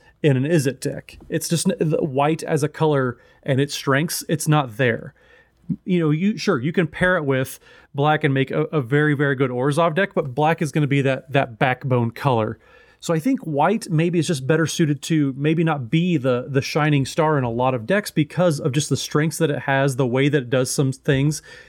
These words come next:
You know, we've talked about how it ramps, but it does it with Weathered Wayfarer, which just, it's not meant to be the most reliable. So maybe you pair it up with other colors to kind of cover that up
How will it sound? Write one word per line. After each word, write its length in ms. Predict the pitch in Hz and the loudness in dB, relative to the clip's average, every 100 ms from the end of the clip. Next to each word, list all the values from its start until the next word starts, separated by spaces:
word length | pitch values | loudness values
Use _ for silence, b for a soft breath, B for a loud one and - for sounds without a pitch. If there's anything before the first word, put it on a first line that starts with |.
| B | B
You 60 | - | -4
know, 60 | 185 | 0
we've 160 | 160 | 0
talked 240 | - 139 139 | 0 -4 0
about 240 | 131 127 | -2 0
how 140 | 135 | 0
it 40 | 131 | 0
ramps, 460 | 123 143 143 131 | 0 0 0 0
but 100 | - | -2
it 80 | 135 | 0
does 220 | 127 131 | 0 0
it 160 | 131 135 B B B - | 0 -2 B B B -2
with 440 | 131 120 - - b b | 0 0 -4 -14 b b
Weathered 300 | 139 143 131 | 2 2 2
Wayfarer, 520 | 135 151 - 123 110 | 2 0 0 -2 0
which 200 | 113 120 | -2 0
just, 160 | 143 - | -2 0
it's 180 | 156 | -2
not 180 | 151 147 | 0 0
meant 220 | 151 143 | 0 0
to 80 | 151 | -2
be 160 | 131 139 | -2 0
the 80 | 131 | 0
most 260 | 127 120 | 0 -2
reliable. 800 | 117 104 110 175 156 113 110 - B B | -4 -6 -2 0 0 -2 -6 -10 B B
So 160 | - 180 | -6 -2
maybe 200 | 185 170 | 0 0
you 100 | 156 | -2
pair 200 | - 147 | -2 -2
it 60 | |
up 100 | 180 | 0
with 120 | 160 147 | 0 0
other 160 | 131 | 0
colors 360 | 135 156 139 120 | 0 2 2 0
to 80 | 139 | -2
kind 220 | 143 127 | 0 0
of 100 | - | 0
cover 300 | - 139 123 | 0 0 0
that 140 | 123 | 0
up 220 | 180 156 | 0 -2